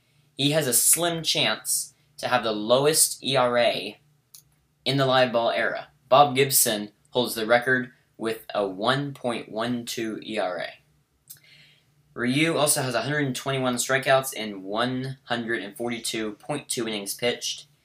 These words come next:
He needs, uh, nineteen and one-third innings pitched to compete or to contend for the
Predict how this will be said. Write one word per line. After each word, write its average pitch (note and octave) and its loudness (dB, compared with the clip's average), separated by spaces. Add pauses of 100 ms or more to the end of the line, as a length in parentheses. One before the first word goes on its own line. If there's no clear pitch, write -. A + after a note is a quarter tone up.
(380)
He C3 -4
needs, A#2+ 0 (640)
uh, - -12
nineteen C3 -4
and G#2 -8
one-third A2+ -2
innings A2+ -6
pitched - -4 (140)
to - -12
compete - -8 (600)
or A2 -4
to A2 -6
contend G#2 -4
for A2 -2
the G#2 -6